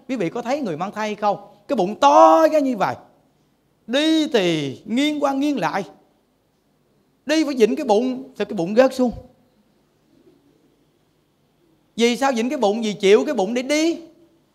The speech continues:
Còn nếu mà không vịn cái bụng, cái bụng nó sệ mạnh quá, té lộn mèo sao? Nên phải vịn cái bụng, đó là cái thế đi của người mang bầu. Và khi lỡ dấp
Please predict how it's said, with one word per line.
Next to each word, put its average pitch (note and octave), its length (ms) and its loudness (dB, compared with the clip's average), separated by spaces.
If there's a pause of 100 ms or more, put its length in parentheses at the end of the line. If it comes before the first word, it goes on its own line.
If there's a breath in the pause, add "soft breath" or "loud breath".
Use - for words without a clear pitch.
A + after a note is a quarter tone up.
(140)
Còn F#3+ 160 0
nếu C#4 220 2
mà C4 100 0
không B3+ 180 -2
vịn G#3 160 0
cái C#4+ 100 -4
bụng, G#3 200 -2
cái C4 80 -8
bụng G#3+ 160 -2
nó C4+ 80 -4
sệ F#3 280 0
mạnh A3 220 -6
quá, C4+ 280 0 (240)
té D4+ 160 0
lộn G#3 200 -2
mèo G#3 180 -4
sao? C4+ 400 -4 (800)
Nên C4 120 0
phải C#4 100 -4
vịn G#3+ 240 2
cái D4 100 -4
bụng, G#3 240 -2
đó C4+ 60 -4
là G#3 120 0
cái G3+ 120 -6
thế C4 240 -2
đi C4+ 300 -2
của B3 140 -8
người D#3 300 -6 (400)
mang F#3+ 180 -2
bầu. B2+ 180 -4 (1700)
Và G3 120 4
khi C4+ 240 -2
lỡ G3 240 0
dấp D#4 200 2